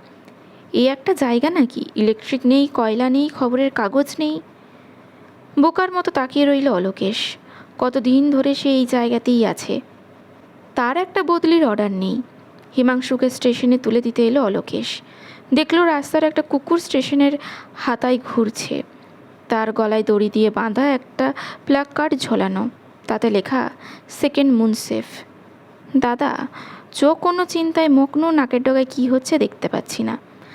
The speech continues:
হাসতে হাসতে ট্রেনের জানালা দিয়ে হাত নাড়তে লাগলো হিমাংশু।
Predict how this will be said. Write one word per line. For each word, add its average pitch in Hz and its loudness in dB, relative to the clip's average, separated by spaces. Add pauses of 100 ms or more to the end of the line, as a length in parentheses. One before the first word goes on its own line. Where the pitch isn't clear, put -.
(260)
হাসতে 240 -2
হাসতে 247 0
ট্রেনের 254 2
জানালা 240 0
দিয়ে 254 2
হাত 233 -4
নাড়তে 226 -2
লাগলো 247 0 (400)
হিমাংশু। 226 -2